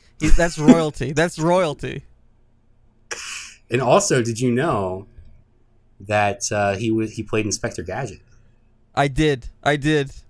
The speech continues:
Speaker 2: Wait, was
Speaker 1: 'Cause I
Speaker 2: he,
Speaker 1: grew up
Speaker 2: was
Speaker 1: with,
Speaker 2: he
Speaker 1: I,
Speaker 2: the
Speaker 1: I grew up with
Speaker 2: Inspector
Speaker 1: that.
Speaker 2: Gadget?
Speaker 1: He was the Inspector Gadget.
Speaker 2: Oh, I know this guy.
Speaker 1: Yeah.
Speaker 2: I know this guy.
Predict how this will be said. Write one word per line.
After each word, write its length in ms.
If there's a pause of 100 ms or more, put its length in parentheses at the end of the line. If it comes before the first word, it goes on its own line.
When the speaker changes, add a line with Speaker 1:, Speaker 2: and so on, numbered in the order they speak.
(1040)
Speaker 2:
Wait, 200
was 180
Speaker 1:
'Cause 60
I 20
Speaker 2:
he, 100
Speaker 1:
grew 160
up 40
Speaker 2:
was 120
Speaker 1:
with, 60
Speaker 2:
he 120
Speaker 1:
I, 60
Speaker 2:
the 140
Speaker 1:
I 80
grew 200
up 60
with 80
Speaker 2:
Inspector 40
Speaker 1:
that. 260
Speaker 2:
Gadget? 160 (600)
Speaker 1:
He 100
was 180
the 100
Inspector 400
Gadget. 380
Speaker 2:
Oh, 220
I 100
know 140
this 220
guy. 440 (680)
Speaker 1:
Yeah. 640
Speaker 2:
I 80
know 180
this 200
guy. 340